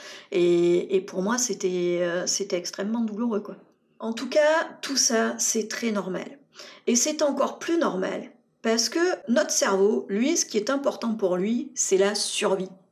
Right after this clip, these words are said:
Le bonheur, il s'en fout et il s'en contrefout. Ce qu'il veut, c'est qu'on survive. Et sauf que notre cerveau, on a une partie du cerveau qui vient de la préhistoire, hein, le, le cerveau reptilien, qui est très, très, très ancien.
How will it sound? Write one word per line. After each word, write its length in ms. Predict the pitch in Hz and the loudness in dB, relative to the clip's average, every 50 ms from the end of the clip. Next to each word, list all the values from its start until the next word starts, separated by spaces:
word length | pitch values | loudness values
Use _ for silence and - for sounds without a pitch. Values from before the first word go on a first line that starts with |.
| _ | _
Le 160 | _ 214 214 226 | _ 2 2 4
bonheur, 380 | 202 254 240 233 262 269 262 233 | 4 4 4 4 4 4 2 2
il 80 | 202 | 2
s'en 180 | - - 185 190 | 2 0 0 -2
fout 380 | - - - - 285 302 294 - - - _ _ _ | -2 -6 -4 -2 -2 -2 -2 -4 -12 -20 _ _ _
et 80 | 175 196 | -4 -2
il 80 | 202 202 | -2 0
s'en 240 | - - 190 196 | 0 0 0 -2
contrefout. 580 | 196 - 233 254 233 - 202 202 202 - 202 180 180 - _ _ _ - | 0 0 -2 -2 0 0 0 0 0 -2 -6 -6 -6 -12 _ _ _ -8
Ce 120 | - - | -8 -2
qu'il 160 | - 240 240 | 0 0 0
veut, 280 | 214 254 285 302 320 - - - - _ _ | 4 4 4 4 4 0 -4 -14 -20 _ _
c'est 520 | - - - 214 226 240 247 247 - - - _ | -6 -2 0 2 2 2 2 -2 -4 -12 -12 _
qu'on 220 | - 220 233 240 | -2 0 0 0
survive. 600 | - - - - 190 196 190 175 170 170 - - _ _ _ _ _ _ _ _ _ _ | -4 -6 -6 -4 -2 -2 -2 -2 -4 -8 -10 -10 _ _ _ _ _ _ _ _ _ _
Et 80 | - 254 | 0 0
sauf 260 | - - 381 403 403 | 2 4 4 2 2
que 640 | - 330 285 285 277 269 269 269 269 262 262 262 254 | 2 4 4 6 6 6 6 6 6 6 6 6 4
notre 240 | 247 233 233 226 - | 4 4 2 0 0
cerveau, 320 | - 240 226 233 311 403 - - - - - - | 0 0 2 4 4 4 2 2 -4 -12 -4 -2
on 120 | 220 214 | 0 0
a 60 | 220 | 2
une 160 | 220 220 220 220 | 2 2 2 2
partie 280 | - - - - 233 | 0 -2 0 -2 0
du 120 | 180 196 202 | 0 0 0
cerveau 340 | - - 208 208 226 262 | 0 0 0 0 0 -2
qui 160 | 262 - - 214 | -4 -4 -6 -2
vient 160 | - 196 190 | 0 2 2
de 60 | 185 | 4
la 100 | 190 185 | 2 0
préhistoire, 460 | 185 - 196 190 - - - 311 440 427 | 2 2 0 0 2 2 0 0 2 2
hein, 80 | 359 311 | 0 2
le, 300 | 254 214 196 196 196 190 | 4 6 6 6 6 6
le 120 | 190 190 190 | 4 4 2
cerveau 300 | 190 - 196 190 185 196 | 2 0 -2 0 0 0
reptilien, 480 | 196 185 - - - 240 - 381 - | 0 0 -2 -2 -4 -2 -2 -2 -4
qui 140 | - - - | -4 -4 -6
est 100 | - - | -6 -4
très, 180 | - - 254 226 | -6 -4 -4 -4
très, 220 | 226 - 233 214 214 | -4 -2 -4 -4 -4
très 240 | - - 220 220 | -2 -2 -2 0
ancien. 280 | 220 214 214 - 330 | 0 0 0 0 -2